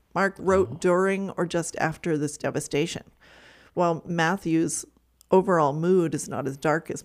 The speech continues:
Speaker 1: Mark's, it is clear that Matthew's church saw themselves as fragile, vulnerable, and under threat.
Speaker 2: Okay.
Speaker 1: So that kind of makes sense along with, along the lines of what we said last week,
Speaker 2: Mm-hmm.
Speaker 1: right? That, that hang in there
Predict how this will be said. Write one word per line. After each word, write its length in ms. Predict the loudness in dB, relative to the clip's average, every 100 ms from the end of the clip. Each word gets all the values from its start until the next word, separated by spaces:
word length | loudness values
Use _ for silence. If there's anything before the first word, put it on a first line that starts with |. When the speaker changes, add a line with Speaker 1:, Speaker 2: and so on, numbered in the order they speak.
| -12
Speaker 1:
Mark's, 400 | -12 -12 -12 -14 -6
it 140 | -4
is 80 | -4
clear 300 | 0 4 6
that 160 | 4 2
Matthew's 420 | -2 -2 -4 -6
church 400 | -6 -4 -6 -8 -14
saw 240 | -2 0
themselves 480 | 0 -4 -6 -6 -6 -8
as 140 | -10
fragile, 720 | -10 -2 0 0 0 -2 -4 -8
vulnerable, 840 | -10 -4 -4 -2 -2 0 -2 -4 -8 -8
and 120 | -8
under 320 | -6 -4 -2
threat. 640 | -4 -6 -8 -8 -8 -16 -16 _ -18 -8
Speaker 2:
Okay. 300 | -6 -4 -6 -8 _ _ _ _ -20 _ _ _
Speaker 1:
So 160 | -6 0
that 160 | 0
kind 180 | 0 -2
of 180 | -2 -2 -8 -4
makes 320 | 0 0 0
sense 260 | -2 -4 -4
along 340 | -2 0 0 2
with, 340 | 0 0 -4 -6
along 320 | 2 4 4
the 60 | 4
lines 200 | 2 0
of 140 | -2 -4
what 160 | -4
we 80 | -4
said 220 | -4 -4
last 320 | -4 -6 -8 -12
week, 220 | -14 -6
Speaker 2:
Mm-hmm. 400 | 0 2 2 0 -4
Speaker 1:
right? 340 | -2 -2 -4 -14 -20 -20 -20 -2
That, 300 | 0 0 -2
that 200 | -2 -2
hang 320 | 0 -2 0
in 160 | 0 -2
there 340 | -4 -6 -10